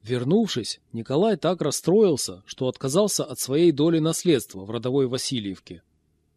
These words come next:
Предмет обожания в письме матери он описывал как божество, облаченное слегка в человеческие страсти, и упомянул, между прочим,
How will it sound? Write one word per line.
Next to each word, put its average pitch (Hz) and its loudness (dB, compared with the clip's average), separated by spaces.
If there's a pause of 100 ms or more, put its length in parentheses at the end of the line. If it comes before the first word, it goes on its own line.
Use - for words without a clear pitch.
Предмет 117 -4
обожания 156 0
в - -16
письме 123 -6
матери 165 -2
он 156 0
описывал 151 -2
как 135 -6
божество, 156 2 (360)
облаченное 170 2
слегка 151 -4
в 170 -14
человеческие 143 0
страсти, 104 -8 (360)
и 175 0
упомянул, 185 4
между 135 -2
прочим, 120 -4